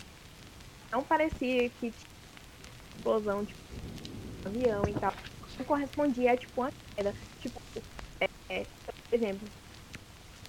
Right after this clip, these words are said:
o bloco lá de derretido uma parte. Houve um calor muito forte.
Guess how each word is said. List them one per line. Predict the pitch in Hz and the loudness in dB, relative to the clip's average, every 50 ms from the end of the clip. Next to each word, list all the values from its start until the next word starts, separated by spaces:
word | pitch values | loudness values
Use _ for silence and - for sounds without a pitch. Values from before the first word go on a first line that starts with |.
| - - - | -14 -10 -8
o | 208 | 0
bloco | 202 220 214 208 - 254 - | 2 4 6 6 6 4 2
lá | 254 226 214 214 | 0 0 0 -2
de | 214 - - - - - - - - - - - - - - - - - - - - - - - - - - - 240 | -4 -6 -10 -14 -16 -16 -14 -14 -16 -16 -16 -16 -18 -18 -16 -16 -16 -16 -16 -18 -18 -18 -18 -18 -18 -18 -12 -8 -8
derretido | 214 196 214 233 233 240 254 277 320 - - - 240 233 214 | 2 6 8 8 8 10 8 8 8 4 -4 -2 -2 0 0
uma | 240 - - - | -2 -4 -6 0
parte. | - 240 202 202 220 - - 208 - - - - - - - - - - - - - - | 4 4 4 4 0 -6 -8 -8 -8 -10 -14 -14 -16 -16 -18 -18 -16 -16 -16 -16 -12 -2
Houve | - 254 254 | -2 -2 -2
um | 285 294 | -2 -2
calor | - 285 254 247 240 | 0 2 4 4 4
muito | 247 285 320 | 2 0 -4
forte. | - - - - | -4 -8 -8 -8